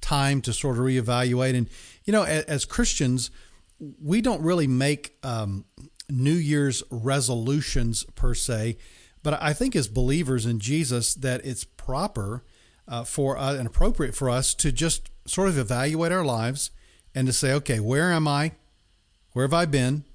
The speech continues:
Where do I need to go?" And I think that's important to do. So with that in mind, I'd like to share with you what I believe are five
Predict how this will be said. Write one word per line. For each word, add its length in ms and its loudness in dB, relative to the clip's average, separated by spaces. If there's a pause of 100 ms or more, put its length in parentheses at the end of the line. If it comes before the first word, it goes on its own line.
(680)
Where 160 0
do 80 4
I 80 4
need 160 2
to 40 -4
go?" 300 -2 (960)
And 180 2
I 100 2
think 180 0
that's 180 2
important 360 4
to 40 -2
do. 220 0 (260)
So 360 2 (180)
with 320 2
that 160 6
in 120 6
mind, 360 4
I'd 200 0
like 260 -2
to 340 2
share 240 2
with 200 0
you 200 2 (680)
what 320 0
I 140 2
believe 320 2
are 120 2
five 640 0